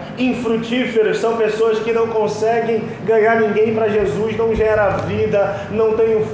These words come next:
manifesta o fruto do Espírito, ela não produz nada, ela é infrutífera. É uma pessoa infrutífera,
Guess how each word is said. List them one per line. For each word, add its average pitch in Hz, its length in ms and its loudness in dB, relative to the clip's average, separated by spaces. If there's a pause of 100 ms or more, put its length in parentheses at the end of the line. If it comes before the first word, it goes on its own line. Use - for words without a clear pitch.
manifesta 214 680 2
o 208 120 0
fruto 226 320 -2
do 214 100 0
Espírito, 202 720 -2 (240)
ela 233 220 2
não 247 240 2
produz 240 560 2
nada, 233 320 2
ela 226 140 4
é 247 120 0
infrutífera. 247 1300 0 (1500)
É 202 60 0
uma 240 160 2
pessoa 240 640 4
infrutífera, 240 1300 0